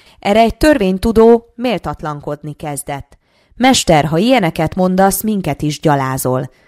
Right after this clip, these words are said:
Ő azonban így folytatta: „Jaj nektek is, törvénytudók! Elviselhetetlen terheket raktok az emberekre, ti magatok azonban még egy ujjal sem segítitek azokat a terheket hordozni.”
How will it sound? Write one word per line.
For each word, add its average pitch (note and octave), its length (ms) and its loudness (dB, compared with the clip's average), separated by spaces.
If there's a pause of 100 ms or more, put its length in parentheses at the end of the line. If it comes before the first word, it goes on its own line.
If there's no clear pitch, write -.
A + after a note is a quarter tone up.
(220)
Ő E3+ 120 0
azonban E3+ 420 0
így F#3+ 180 -4
folytatta: D#3 680 -2 (300)
„Jaj A3 220 4
nektek G#3 380 -2
is, E3 160 -4
törvénytudók! D3+ 760 0 (340)
Elviselhetetlen E3+ 1000 0
terheket E3+ 500 0
raktok E3+ 320 0
az D#3+ 140 0
emberekre, E3 680 0 (300)
ti F#3 120 -2
magatok G3 400 2
azonban F#3 420 4
még F3 220 0
egy F3 180 2
ujjal E3+ 360 2
sem D3 260 -4
segítitek D#3 680 -4
azokat D3+ 360 -2
a C3+ 60 -4
terheket C#3+ 560 -6
hordozni.” C#3 680 -8